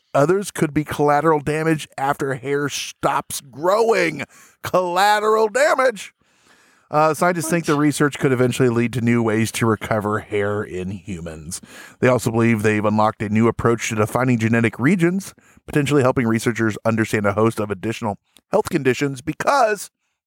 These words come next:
Speaker 1: it talks about in there, we don't really know a lot of the genomes that are in us. <laughs> They've been turned off, and we're just now trying to figure out what they, we,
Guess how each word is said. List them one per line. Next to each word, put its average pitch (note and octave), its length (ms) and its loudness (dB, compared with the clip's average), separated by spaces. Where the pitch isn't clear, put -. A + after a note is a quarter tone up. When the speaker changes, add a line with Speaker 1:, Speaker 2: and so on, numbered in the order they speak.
Speaker 1:
it - 80 -20
talks C#3+ 220 -2
about C#3 80 0
in C3 80 -4
there, A#2+ 160 -4
we G3+ 60 -2
don't C4 160 2
really B3 180 4
know G#3+ 160 4
a - 40 4
lot E3+ 220 2
of E3+ 60 0
the D3 80 2
genomes B2+ 480 -2
that A#2 120 2
are A2+ 100 4
in B2 80 2
us. - 180 -6
<laughs> - 220 -8
They've A#2 340 2
been B2 220 2
turned B2+ 300 2
off, B2 340 2
and G#2+ 200 -4
we're A2+ 200 -4
just B2+ 320 -2
now A#2+ 220 2
trying A#2 280 0
to A2+ 80 0
figure G#2 340 -4
out F#2 160 -2
what F2+ 200 -2
they, E2+ 160 -4
we, B2 420 0